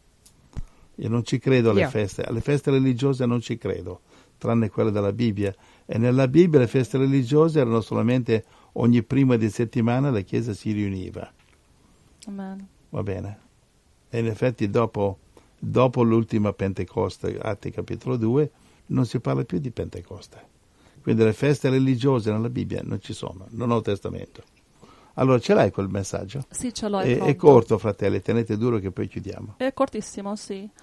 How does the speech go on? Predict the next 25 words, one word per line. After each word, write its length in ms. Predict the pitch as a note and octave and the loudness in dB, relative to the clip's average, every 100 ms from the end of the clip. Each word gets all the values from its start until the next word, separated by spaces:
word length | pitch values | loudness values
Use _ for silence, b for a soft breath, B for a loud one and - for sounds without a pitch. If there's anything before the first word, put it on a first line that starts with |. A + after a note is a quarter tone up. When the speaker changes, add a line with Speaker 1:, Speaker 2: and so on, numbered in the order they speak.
| b b b | b b b
Speaker 3:
È 80 | - | -6
intitolato 600 | B3 B3 B3 A3+ B3 B3 B3 | -4 -4 -4 -4 -4 -4 -4
Cercando 560 | B3 A3 B3+ C#4 B3+ | -6 -8 -4 -2 -2
la 100 | G#3+ | -4
vita. 420 | G3+ E3 - F3 G3 _ _ _ _ _ _ b b b b b | -6 -12 -12 -12 -14 _ _ _ _ _ _ b b b b b
Gesù 680 | - C#4 C#4 B3+ F#3+ G#3+ - - | -8 -6 -4 -2 -2 -2 -6 -6
è 160 | A#3+ | -4
l'inno 560 | G#3 A#3+ C4+ B3+ A#3+ A3 | -4 -4 -4 -2 -2 -2
alla 240 | G3+ F#3+ | -4 -4
vita. 500 | F3+ F3 - E3 D#3+ - _ _ _ _ - | -6 -10 -12 -10 -12 -14 _ _ _ _ -8
Il 160 | A#3+ | -4
mondo 260 | A3+ A3+ F#3+ | -2 -2 -4
senza 400 | - F#3 - B3+ | -6 -10 -4 -4
Dio 440 | C4 G#3+ F3+ G3+ - _ - | -4 -2 -2 -4 -10 _ -8
è 160 | A3 | -8
l'inno 560 | G3+ G3+ A3 A#3 B3+ C4 | -6 -10 -10 -8 -6 -4
alla 220 | G#3 G3 | -6 -8
morte. 500 | F3+ D#3+ - - F#3 - _ _ _ b b b b | -6 -8 -10 -14 -16 -18 _ _ _ b b b b
Il 140 | A#3+ A3 | -8 -2
mondo 280 | C4+ C#4+ C4+ | -2 -2 -2
conosce 400 | A3 A3+ - G3+ | -2 -4 -2 -4
abbastanza 640 | E3 F3+ - A#3 A#3+ G3+ | -4 -8 -6 -6 -4 -6
tristezza, 880 | - F#3+ - - F#3+ G3 - G3 F3 | -6 -10 -10 -8 -8 -8 -10 -10 -10
paura, 580 | - G3 F#3+ F#3+ F3+ F3 - | -8 -6 -4 -6 -8 -10 -6
terrore. 680 | A3 G#3+ G3+ F3+ F3+ F3 | -4 -2 -2 -2 -4 -10